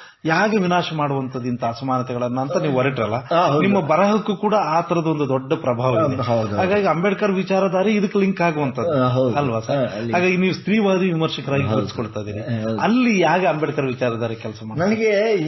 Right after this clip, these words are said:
Speaker 2: ಏನಾಯ್ತು ಅಂದ್ರೆ, ಅಂಬೇಡ್ಕರ್ ಪ್ರತ್ಯೇಕವಾಗಿ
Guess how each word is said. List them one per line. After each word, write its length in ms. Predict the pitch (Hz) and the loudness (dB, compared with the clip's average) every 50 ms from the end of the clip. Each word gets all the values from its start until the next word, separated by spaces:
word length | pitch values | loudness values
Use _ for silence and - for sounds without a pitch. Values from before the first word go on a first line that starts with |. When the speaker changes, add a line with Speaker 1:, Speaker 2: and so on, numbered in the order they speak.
| 175 | -2
Speaker 2:
ಏನಾಯ್ತು 440 | 185 190 190 190 185 175 - - 170 | -2 -2 0 -2 -2 -4 -6 -6 -6
ಅಂದ್ರೆ, 480 | 160 156 156 170 160 185 180 160 131 127 127 123 - _ _ 147 131 | -4 -4 -6 -6 -6 -4 -2 0 0 0 -2 -4 -10 _ _ -4 -2
ಅಂಬೇಡ್ಕರ್ 1120 | 127 131 156 175 185 226 240 226 233 - 247 233 208 185 151 120 110 113 165 196 202 196 - | -2 -2 -2 0 0 0 0 -2 -4 -4 -4 -4 -2 -2 -2 -2 -2 -2 -2 -4 -4 -6 -6
ಪ್ರತ್ಯೇಕವಾಗಿ 1500 | - 147 147 - - _ _ - 247 247 262 254 254 - 240 214 196 190 185 170 165 165 156 139 113 117 147 170 185 - | -8 -8 -8 -8 -14 _ _ -2 0 0 0 0 -2 -2 -2 0 0 2 2 0 0 -2 -4 -6 -4 -4 -4 -6 -8 -14